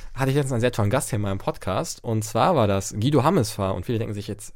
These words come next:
ja, wer ist Guido, Guido Hammesfahr? Der, f-, jeder kennt ihn, bin ich mir sicher. Er spielt nämlich Fritz Fuchs in Löwenzahn.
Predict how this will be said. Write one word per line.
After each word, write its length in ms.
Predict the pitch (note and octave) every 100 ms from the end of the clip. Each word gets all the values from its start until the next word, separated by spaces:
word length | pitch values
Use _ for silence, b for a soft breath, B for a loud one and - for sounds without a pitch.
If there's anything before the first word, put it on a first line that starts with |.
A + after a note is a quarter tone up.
| -
ja, 100 | A2+
wer 100 | G#2
ist 180 | - -
Guido, 120 | G#2+ G#2
Guido 300 | F#2+ G2 G2+
Hammesfahr? 420 | D#3+ A2 - F2 b b b -
Der, 360 | G#2+ G#2+ A2 -
f-, 280 | - - - -
jeder 320 | C3+ G3+ D3
kennt 260 | - F#2
ihn, 140 | F#2 F#2+
bin 180 | G2 G#2+
ich 120 | A2+
mir 100 | G#2
sicher. 320 | B2+ G2+ G#2
Er 100 | G2
spielt 280 | - C3 B2+
nämlich 220 | A2 G#2+
Fritz 240 | - B2+ -
Fuchs 260 | E3+ -
in 140 | A#2+ G#2+
Löwenzahn. 640 | D#3 G3 G2+ F#2+ F#2 F#3